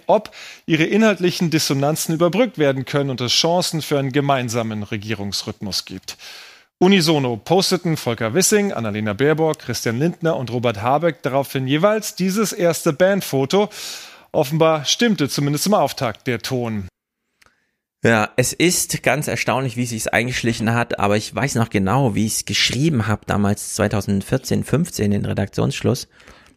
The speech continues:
Speaker 2: Ähm, jetzt sind wir grad in der Phase, wo im Internet wiedergekäut wird, was im Fernsehen passierte.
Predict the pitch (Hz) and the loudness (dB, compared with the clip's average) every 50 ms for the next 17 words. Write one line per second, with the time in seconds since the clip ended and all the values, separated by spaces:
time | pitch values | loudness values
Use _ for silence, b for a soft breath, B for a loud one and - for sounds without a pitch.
0 | b - _ 92 98 98 98 101 98 95 - - _ _ 101 117 143 - - 151 | b -6 _ 2 2 4 4 4 2 0 -2 -6 _ _ 2 2 2 2 0 2
1 | 135 117 113 - - - - 113 107 101 101 - - 107 110 113 117 117 117 113 | 2 2 2 2 0 0 2 2 0 0 0 0 0 0 0 0 0 0 2 2
2 | 113 113 - - - 98 101 98 98 95 98 95 95 98 98 95 - - b b | 2 2 0 -2 -8 -10 -4 -2 0 2 2 4 4 4 2 0 -2 -8 b b
3 | b b b b b _ _ - 110 95 85 - - 139 180 202 - 156 147 143 | b b b b b _ _ 0 0 2 0 0 0 0 2 2 2 2 4 4
4 | 135 135 - 107 107 127 151 143 139 127 123 - - 127 117 120 117 - 123 117 | 2 2 2 2 2 4 4 4 2 0 -2 0 2 4 4 4 2 0 2 2
5 | 113 113 123 - 98 - - - 98 - - 120 104 113 117 113 107 104 - - | 2 2 0 -2 -4 -2 -4 -6 -6 -2 0 0 0 0 0 0 0 0 0 0
6 | 98 - - 92 92 - - 113 110 107 | -2 -2 -2 -4 -4 -4 -4 -8 -10 -10